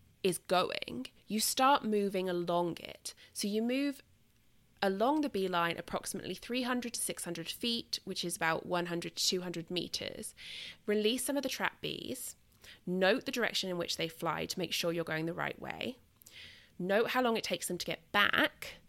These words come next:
between feedings, which gives you an idea of if you are getting closer or not. And then you just keep repeating this process. And the idea is that eventually, if all is going well, you'll be able to follow the beeline to the clearing of trees where then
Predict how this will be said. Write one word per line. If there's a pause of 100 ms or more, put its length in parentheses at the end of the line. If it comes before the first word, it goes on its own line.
(120)
between
feedings,
which
gives
you
an
idea
of
if
you
are
getting
closer
or
not. (340)
And
then
you
just
keep
repeating
this
process. (300)
And
the
idea
is
that
eventually,
if
all
is
going
well,
you'll
be
able
to
follow
the
beeline
to
the
clearing
of
trees (140)
where
then